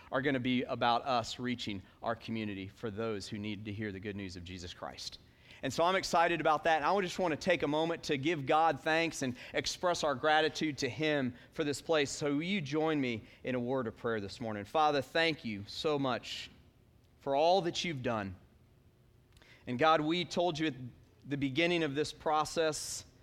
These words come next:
seventeen months ago that we would give you the honor and the glory. And today we stand here on July the fifteenth, and we give you the honor and the glory for doing what you did to get us to this point this morning.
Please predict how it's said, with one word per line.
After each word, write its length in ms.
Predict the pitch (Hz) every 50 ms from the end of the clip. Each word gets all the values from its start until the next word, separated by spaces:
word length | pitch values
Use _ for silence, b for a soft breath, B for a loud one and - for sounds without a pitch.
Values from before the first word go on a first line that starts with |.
| _ _ -
seventeen 520 | - - 160 156 165 160 - 175 160 147
months 280 | 147 151 151 143 - -
ago 320 | 131 131 143 143 139 127
that 160 | 113 117 120
we 160 | 123 131 135
would 180 | 135 131 123 120
give 180 | 120 123 113 113
you 220 | 120 123 127 127
the 140 | 120 117 110
honor 340 | 113 120 123 131 135 135 135 B B B B B B
and 100 | 135 139
the 60 | 135
glory. 400 | 123 120 120 113 110 107 104 104
And 160 | 110 117 113
today 460 | - - 147 127 143 156 160 156 147 135
we 180 | 123 131 135
stand 420 | 135 - - - 139 139 143 143 139
here 240 | 143 143 143 139
on 100 | 135 120
July 360 | 110 120 117 120 127 131 135 135
the 100 | 123 120
fifteenth, 600 | - - 151 143 - - - 143 139 143 143 - - - b b b b b b b b
and 100 | 120 120
we 180 | 117 135 147 160
give 260 | 143 131 143 131 117
you 200 | 120 131 135 131
the 140 | 117 117 113
honor 260 | 113 120 127 135 135
and 80 | 131 120
the 60 | 113
glory 320 | 110 113 113 117 110 104
for 180 | 101 - 113 104
doing 400 | 101 120 117 117 117 113 113 107
what 200 | 113 113 - 127
you 540 | 120 110 117 120 123 120 120 120 117 117 120 - 120
did 340 | 120 120 117 113 104 104 -
to 80 | - 98
get 160 | 110 113 113
us 160 | 107 104 -
to 100 | - 110
this 160 | 101 101 -
point 320 | - - 117 110 104 98 - - - b b b b b b -
this 180 | 107 104 - -
morning. 300 | 113 104 101 98 92